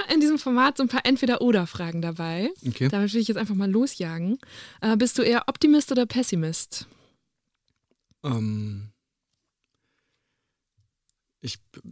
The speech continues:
Speaker 2: ich bin, glaub ich, grundsätzlich Optimist.
Speaker 1: Aber du
Speaker 2: Doch
Speaker 1: kannst
Speaker 2: schon.
Speaker 1: nicht so gut optimistische Texte, hab ich
Speaker 2: Nee,
Speaker 1: dich jetzt
Speaker 2: nee,
Speaker 1: gehört.
Speaker 2: das ist, liegt aber daran, dass ich quasi in der, in der optimistischen Phase einfach keine Lust hab, Texte zu schreiben.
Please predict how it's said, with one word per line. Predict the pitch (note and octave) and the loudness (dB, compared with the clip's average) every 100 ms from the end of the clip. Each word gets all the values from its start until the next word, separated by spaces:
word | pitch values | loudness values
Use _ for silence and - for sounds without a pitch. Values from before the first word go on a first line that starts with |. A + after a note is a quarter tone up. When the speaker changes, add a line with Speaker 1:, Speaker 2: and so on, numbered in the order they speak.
| - | -6
Speaker 2:
ich | B2+ - | -6 -2
bin, | C#3+ G3+ A3+ | 0 2 2
glaub | F3 E3+ | 0 -2
ich, | D3+ - | -6 -10
grundsätzlich | D#3 D#3+ D#3 D3 C3 | -6 -4 -4 -6 -6
Optimist. | - - F#2+ F#2+ - - _ _ _ _ _ - - _ | -6 -6 -6 -6 -10 -16 _ _ _ _ _ -20 -20 _
Speaker 1:
Aber | G#3+ G3 | -6 -4
du | |
Speaker 2:
Doch | F#3+ | 0
Speaker 1:
kannst | A3+ A#3 | 0 2
Speaker 2:
schon. | G#3 | 0
Speaker 1:
nicht | |
so | G3+ | 0
gut | G3 - | 0 -2
optimistische | G3+ G3+ G#3 - G3 G3 | 0 2 2 2 -2 -4
Texte, | - C4+ - D#3+ | -4 -6 -8 -8
hab | E3+ | -4
ich | E3 | 4
Speaker 2:
Nee, | C#3 | 8
Speaker 1:
dich | C#3+ | 8
jetzt | G2+ - | 4 0
Speaker 2:
nee, | A#2 A2 | 0 2
Speaker 1:
gehört. | A2 F2 | 0 -2
Speaker 2:
das | F#2+ | -6
ist, | - - | -6 0
liegt | E3 | 2
aber | D#3+ | 4
daran, | D#3 E3 | 4 4
dass | D3+ | 2
ich | D3 | -2
quasi | - C3+ | 0 0
in | C3 | 2
der, | A#2+ A2 - - - - - | 2 0 -4 -20 -20 -20 -2
in | A#2 | 2
der | A2+ B2+ | 4 2
optimistischen | - C#3 A#2+ A2+ A#2 A2 | 2 6 6 4 -2 -2
Phase | - A2 G#2+ | 0 0 0
einfach | G#2 | -2
keine | - A2 | -2 -2
Lust | A#2+ - | 0 -2
hab, | - | -4
Texte | C3+ - | -4 -4
zu | A#2+ | -8
schreiben. | - F#2 F#2+ G2+ | -6 -6 -4 -6